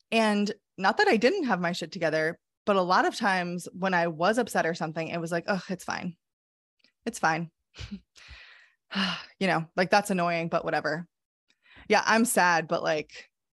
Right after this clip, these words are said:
it's okay." Right? Surface level, like, no tears, no nothing. And not that you need tears for your sadness to be real by any means. But I think where I was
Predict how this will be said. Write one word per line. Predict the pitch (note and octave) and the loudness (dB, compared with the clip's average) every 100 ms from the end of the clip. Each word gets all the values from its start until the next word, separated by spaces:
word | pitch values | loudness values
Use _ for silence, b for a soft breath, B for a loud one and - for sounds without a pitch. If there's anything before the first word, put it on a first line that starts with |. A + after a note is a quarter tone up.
| _ - | _ -4
it's | A3+ | 0
okay." | F#3 D#3+ C#3+ E3+ _ _ _ _ _ _ _ | 0 -2 -4 -6 _ _ _ _ _ _ _
Right? | G3+ G#3+ - | 2 2 0
Surface | - A3+ A3+ A3 | 0 2 2 0
level, | G#3 F3+ | 0 0
like, | F#3 F3 - | -2 -2 -4
no | G3 A3 | 0 0
tears, | A3 - G3+ F#3+ F#3+ | 0 0 0 0 0
no | G3+ | -2
nothing. | G3 F3 F3 E3+ | 0 0 -2 -2
And | F#3 | -2
not | G#3+ | 0
that | D#4+ | 0
you | A#3+ | 0
need | A3+ G3 F#3 | 0 -2 -4
tears | - F3 F3+ | -4 -2 -2
for | - | -4
your | E3+ E3 | -4 -4
sadness | D#3+ D#3 E3+ | -2 -2 -4
to | - | -4
be | G3+ G3 | -4 0
real | E3 D3 | 0 0
by | D3 | -2
any | - E3 A3 | -4 -2 0
means. | F#3+ D3+ E3+ - B B B B | -2 -4 -6 -10 B B B B
But | - A#3 | 4 4
I | |
think | A#3 A#3+ | 4 4
where | A#3 | 6
I | G3+ F#3+ | 6 4
was | F#3 C4+ B3 G#3+ F#3+ | 4 4 4 2 0